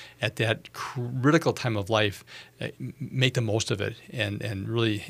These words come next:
experience the best quality of life. And, and really that makes a difference for a legacy for that person that's passing as you, as you help these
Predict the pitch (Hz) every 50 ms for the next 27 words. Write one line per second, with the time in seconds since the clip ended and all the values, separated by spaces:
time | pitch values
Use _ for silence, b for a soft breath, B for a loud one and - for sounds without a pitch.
0 | 139 - 127 - - - - 131 127 120 110 - 117 104 110 127 110 - - -
1 | 120 107 107 107 107 101 101 104 104 107 - - B B B B B B - 117
2 | 120 123 120 117 117 - - - _ _ - 143 120 113 113 113 135 151 151 120
3 | 104 113 113 110 - - 131 123 113 - 120 104 123 110 - - 110 101 - -
4 | - 113 101 104 104 107 110 120 101 - - 104 95 92 90 b b b b b
5 | b b - - - 120 113 113 113 113 110 98 110 107 101 101 101 - - -
6 | - _ _ _ _ _ - - - - 123 113 - 104 98 - - 117 107 113
7 | 120 - - 98 92 90 90 - B B B B B B - 107 104 104 90 104
8 | 110 120 113 110 101 104 107 98 - - - 113 117 - - 113 104 101 101